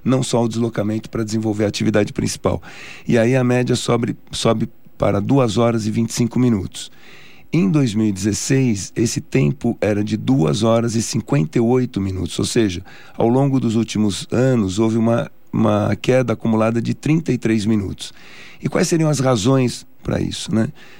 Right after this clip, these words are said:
Primeiro, a diminuição da atividade econômica, né? Ou seja, a gente tá num, infelizmente, num ambiente aí quase recessivo.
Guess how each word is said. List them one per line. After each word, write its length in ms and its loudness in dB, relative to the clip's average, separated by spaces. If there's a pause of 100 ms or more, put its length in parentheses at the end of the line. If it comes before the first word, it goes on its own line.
(140)
Primeiro, 400 2 (160)
a 80 0
diminuição 600 2
da 60 2
atividade 480 0
econômica, 680 0
né? 100 -2
Ou 100 0
seja, 320 -2
a 40 -6
gente 260 -4
tá 240 0
num, 220 0
infelizmente, 640 0
num 80 4
ambiente 540 2
aí 260 2 (320)
quase 360 2
recessivo. 760 0